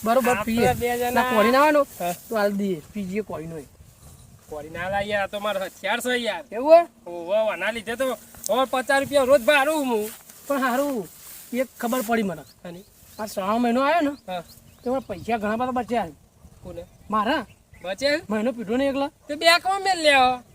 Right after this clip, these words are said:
Speaker 1: બૈરા પણ હાલે. કે તમે તો હારું કર્યું. આ પીટા ને પૈસા બચ્યા.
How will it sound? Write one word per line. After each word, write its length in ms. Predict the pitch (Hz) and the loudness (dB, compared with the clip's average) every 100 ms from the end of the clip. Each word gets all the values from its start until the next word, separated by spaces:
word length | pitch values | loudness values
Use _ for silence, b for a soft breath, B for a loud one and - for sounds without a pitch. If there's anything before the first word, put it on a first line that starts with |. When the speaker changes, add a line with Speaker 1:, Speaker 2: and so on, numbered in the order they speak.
| - - | -20 -6
Speaker 1:
બૈરા 220 | 196 180 | -4 -2
પણ 240 | 214 214 214 | -4 -4 -6
હાલે. 200 | 185 156 - _ _ _ _ - | -8 -12 -14 _ _ _ _ -12
કે 80 | 208 | -8
તમે 160 | 208 | -2
તો 60 | 214 | -2
હારું 340 | 175 196 254 | 0 0 2
કર્યું. 220 | 254 220 - _ - | 0 0 -4 _ -6
આ 60 | |
પીટા 280 | 269 233 254 | -6 -2 0
ને 100 | 254 | 2
પૈસા 320 | 247 220 220 | 0 -4 -4
બચ્યા. 360 | 269 277 349 | -4 4 4